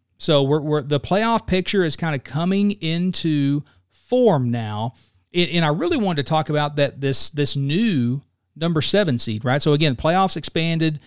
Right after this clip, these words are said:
right? The one seed's gonna get a bye, and then two versus seven, three versus six, four versus five. So a little bit of a different format here, uh, for the N F L playoffs, first time in a long time since they, uh, expanded out to six teams, uh, so many years ago. But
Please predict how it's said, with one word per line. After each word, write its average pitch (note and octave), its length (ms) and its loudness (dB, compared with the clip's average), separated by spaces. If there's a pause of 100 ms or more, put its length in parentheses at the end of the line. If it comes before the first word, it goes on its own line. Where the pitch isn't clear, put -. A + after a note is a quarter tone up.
(320)
right? D3 220 0
The C3 80 -2
one E3+ 320 2
seed's F3+ 340 0
gonna D#3+ 160 0
get C#3+ 140 0
a - 20 -4
bye, D3 440 0 (100)
and C3+ 120 0
then A#2+ 100 0
two E3+ 220 0
versus D#3 300 0
seven, D3+ 460 0
three D3+ 200 -2
versus C#3 320 -2
six, C#3 320 -2
four D3 240 -4
versus B2+ 360 -4
five. B2+ 320 -2
So C#3+ 100 -2
a B2+ 40 0
little G#3 280 -2
bit G3+ 100 0
of D3+ 100 -2
a C3+ 40 -2
different B2 300 -4
format C3+ 460 -2
here, A#2+ 300 -2 (280)
uh, C#3 140 -4
for C#3+ 120 -6
the B2+ 80 -4
N C3+ 120 -2
F C3 120 -6
L B2+ 100 -2
playoffs, B2 480 -2
first C3+ 280 -4
time C3 180 0
in A2 60 -4
a G#2 40 -6
long D3 320 -2
time A2+ 440 -4
since - 260 -8
they, A#2 240 -2
uh, A2+ 140 -4 (340)
expanded C3 640 -2
out B2+ 160 0
to G#2+ 80 -8
six - 340 -2
teams, G#2+ 460 -6
uh, A2+ 140 -4
so - 120 -2
many B2+ 160 -2
years A2+ 320 -2
ago. C3 400 0
But C3 300 0